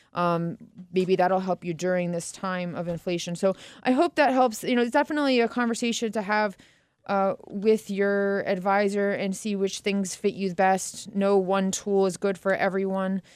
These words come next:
um, but there are, you know, some options out there, some concepts that you can learn more about if you're worried about inflation.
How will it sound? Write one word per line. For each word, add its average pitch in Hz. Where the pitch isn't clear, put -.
um, 185
but 190
there 202
are, 196
you 196
know, 190
some 185
options 269
out 254
there, 247
some 220
concepts 202
that 196
you 185
can 185
learn 196
more 190
about 185
if 180
you're 180
worried 175
about 170
inflation. 175